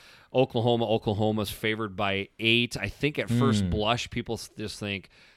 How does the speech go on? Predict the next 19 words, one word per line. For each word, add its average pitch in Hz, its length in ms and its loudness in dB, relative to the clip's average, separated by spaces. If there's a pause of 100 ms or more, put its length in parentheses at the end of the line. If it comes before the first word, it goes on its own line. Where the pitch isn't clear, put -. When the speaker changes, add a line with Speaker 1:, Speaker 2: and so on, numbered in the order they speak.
(180)
Speaker 1:
Kyler 139 400 6
Murray, 147 500 2 (480)
uh, 104 480 0 (100)
Speaker 2:
Right. 101 360 0 (180)
Speaker 1:
blow 135 360 6
it 139 60 6
up, 135 340 6 (460)
probably 139 380 4
win 131 280 2
by 123 140 4
two 131 260 -2
touchdowns. 123 720 0
Speaker 2:
I 117 40 0
like 147 340 -2
the 123 100 -2
way 123 240 0
Texas - 540 -6
is 98 120 -6
trending. 120 400 -4